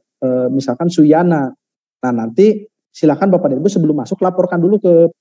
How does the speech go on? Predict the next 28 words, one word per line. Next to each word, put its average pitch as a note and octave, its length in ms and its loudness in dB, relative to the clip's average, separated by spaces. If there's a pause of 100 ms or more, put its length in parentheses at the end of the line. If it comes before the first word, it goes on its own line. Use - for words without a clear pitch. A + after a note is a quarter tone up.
(440)
tim F3 160 0
pemantau. E3 720 -4 (320)
"Bapak, C3+ 320 -2
Ibu, C#3 280 2 (320)
eh, A2 120 -18
karena B2+ 240 -10
saya C3 160 -2
tidak B2+ 160 -2
memiliki B2 400 -2
akun C3 320 -6
Google, C#3+ 640 0 (240)
saya C#3 320 0
pinjam, C3 640 -2 (160)
eh, G#2+ 320 -14
Gmail D#3+ 480 0
punya C3+ 160 -2
anak B2 240 -6
saya D3 320 0
atas C3+ 240 -8
nama C3+ 160 0
Putri. C3+ 400 0
Nanti B2 240 -2
mohon D#3+ 480 0 (480)
disetujui D#3 800 0
ketika - 400 -4
saya C#3 240 0
masuk C3 320 -4
ke E3+ 140 2